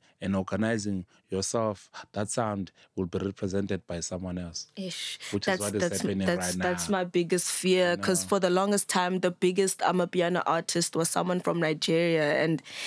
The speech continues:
Speaker 2: yeah, that was,
Speaker 1: That's
Speaker 2: that
Speaker 1: what's
Speaker 2: was,
Speaker 1: gonna happen.
Speaker 2: that was quite <laughs> scary.
Speaker 1: Yeah, yeah, yeah, yeah.
Speaker 2: How do you think, um, like, what's the best model to, to keep that music ours?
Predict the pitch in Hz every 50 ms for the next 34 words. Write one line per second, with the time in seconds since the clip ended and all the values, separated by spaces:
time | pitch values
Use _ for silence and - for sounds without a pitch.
0 | - - - - - - 180 190 202 196 208 214 214 226 214 190 175 - 185 190
1 | 202 226 220 196 180 - 190 196 190 - - - 196 190 214 226 208 185 175 -
2 | - 214 208 208 202 - - - - 254 - - - - 247 175 127 - - -
3 | - - 170 - - - - - - - - - _ - 87 85 85 85 80 -
4 | - - - _ - - - 85 82 80 78 - - - - - - - - -
5 | 539 605 - 587 571 539 - - 240 233 240 254 254 285 269 254 254 233 - -
6 | 254 247 262 254 - - - - 190 202 196 196 196 190 185 175 175 - - -
7 | - _ _ _ _ _ _ _ - - 180 180 180 - 196 226 254 - 240 214
8 | 175 - - 185 202 202 - 180 180 180 196 196 190 185 175 170 165 - - -
9 | 196 170 170 - _ _ - - - 196 175 - - 208 220 214 202 - _ _
10 | _ _ _ _ _ _ _ _ _ _ _ _ _ _ _ _ _ _ _ _
11 | - 190 190 190 202 190 190 196 180 180 175 170 - - - 185 190 190 185 175
12 | 170 160 165 - - -